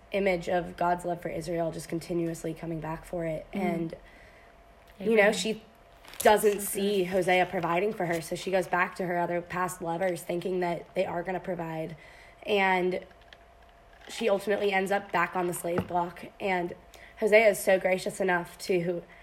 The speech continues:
Speaker 1: come and buy her back again. Like, take back his wife
Speaker 2: Mm-hmm.
Speaker 1: and have to buy her off of that slave block where, you know, she was already,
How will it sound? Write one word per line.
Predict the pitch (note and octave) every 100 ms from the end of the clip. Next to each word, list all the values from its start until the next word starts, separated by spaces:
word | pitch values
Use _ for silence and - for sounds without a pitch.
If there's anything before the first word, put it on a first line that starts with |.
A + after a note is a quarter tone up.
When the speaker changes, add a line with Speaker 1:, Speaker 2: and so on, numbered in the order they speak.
| - -
Speaker 1:
come | G#3+ G#3+ G#3 -
and | F#3+ F3+ F3+ - - - -
buy | G3+ A3+ A3
her | G#3
back | F#3 F3 F3
again. | - - - - - - - - - -
Like, | G3+ - - - - -
take | - A#3 A3
back | G3 G3 F#3+
his | - F3+ F#3+ D#3+
wife | E3 F3+ - G#3
Speaker 2:
Mm-hmm. | G#3 G#3 G#3 F#3+ - -
Speaker 1:
and | G3+
have | G#3 G3+
to | G3+
buy | F3+ F3
her | F#3 F3+
off | - F3+
of | F#3
that | F3+ F3
slave | - F3 F3
block | F3+ E3+
where, | F#3 E3+
you | E3+ G#3
know, | G#3 F#3+
she | F#3 G3
was | F3+ F3+
already, | F#3 F3+ F3 F3